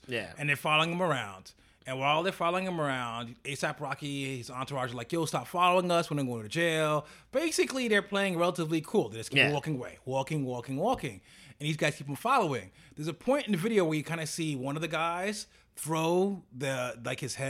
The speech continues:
Speaker 2: his headphones
Speaker 1: Yeah,
Speaker 2: at
Speaker 1: that's what I
Speaker 2: Yeah.
Speaker 1: I was trying to figure out. Yeah.
Speaker 2: And, and they were, like, I guess, arguing about how they owed him money for the headphones. So obviously these guys didn't look it, but they're fucking toasted.
Speaker 1: Yeah.
Speaker 2: You know, so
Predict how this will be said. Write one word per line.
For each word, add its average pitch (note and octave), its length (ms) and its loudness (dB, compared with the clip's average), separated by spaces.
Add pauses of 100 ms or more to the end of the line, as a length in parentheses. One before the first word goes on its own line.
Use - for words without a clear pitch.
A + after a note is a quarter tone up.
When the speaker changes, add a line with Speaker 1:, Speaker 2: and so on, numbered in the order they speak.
Speaker 2:
his C3 180 -4
headphones F3+ 480 -2 (100)
Speaker 1:
Yeah, F4+ 120 12
Speaker 2:
at C#4+ 240 12
Speaker 1:
that's C4 200 10
what A#3+ 180 6
I D#4+ 120 10
Speaker 2:
Yeah. B3 240 12
Speaker 1:
I B3 60 12
was A#3 100 10
trying A#3 220 10
to - 40 0
figure A3+ 220 8
out. F3+ 140 10
Yeah. G#3+ 160 12
Speaker 2:
And, A#3 200 6
and B3+ 300 4
they A3+ 140 12
were, G3 340 8
like, F3 180 2
I C#3+ 100 4
guess, E3 260 2
arguing E3 320 2
about C#3+ 240 0
how C#3 180 6
they C3 180 -4
owed C#3+ 200 -2
him C#3+ 60 0
money C#3+ 180 0
for C3+ 100 -6
the A#2+ 80 -6
headphones. G#3+ 480 -2
So - 180 2
obviously F4 500 4
these C4 180 2
guys G#3 260 4
didn't D3 240 -2
look D#3+ 160 -2
it, F4 160 0 (140)
but G#3 100 2
they're A3+ 160 4
fucking G3+ 500 -4
toasted. - 500 -6
Speaker 1:
Yeah. D3 220 8
Speaker 2:
You A#3 80 6
know, A#2 140 4
so G3 420 2